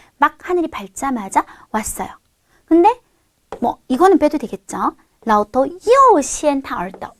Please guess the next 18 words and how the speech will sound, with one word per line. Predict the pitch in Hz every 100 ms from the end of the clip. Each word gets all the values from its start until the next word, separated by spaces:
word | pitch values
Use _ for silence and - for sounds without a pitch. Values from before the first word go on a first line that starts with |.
| _
그보다 | 226 220 220 277
먼저 | 196 202 196 254 302 - _ _ -
왔어요. | - - - - - - _ _ _ _ -
그러면 | 415 415
이제 | 262
또 | 247 294
노인이 | 196 190 208
하는 | 214 262 247
말 | 185 - 359 - -
어떻게 | 180 190 247 220
줄일까요? | 196 262 254 - - - - -
노인은 | - 294 403 403
일단 | 285 262 269 277 247 -
"너 | - 302
왜 | 247 254 294
또 | -
지각했냐?" | 285 233 254 254 240 214 - _ _ _
그 | 302